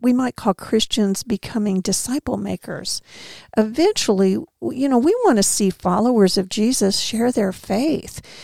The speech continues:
So is there a way to measure the number of Christians who are engaging their not yet Christian friends in spiritual conversations?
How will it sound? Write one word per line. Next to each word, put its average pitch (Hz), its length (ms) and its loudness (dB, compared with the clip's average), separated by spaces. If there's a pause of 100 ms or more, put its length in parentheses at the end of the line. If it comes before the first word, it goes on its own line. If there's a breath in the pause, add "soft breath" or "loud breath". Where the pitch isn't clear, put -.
(140 loud breath)
So - 320 4
is 240 180 2
there 370 200 4
a 311 40 4
way 233 280 2
to - 180 -2
measure 202 560 4
the 208 140 2
number 202 360 2
of 196 140 0
Christians - 540 -2
who 208 160 2
are 196 140 0
engaging 196 680 0
their 185 180 2
not 190 260 2
yet 202 220 0
Christian 202 420 -2
friends 202 400 -2 (400 loud breath)
in 202 160 2
spiritual 226 600 -2
conversations? 277 1160 -2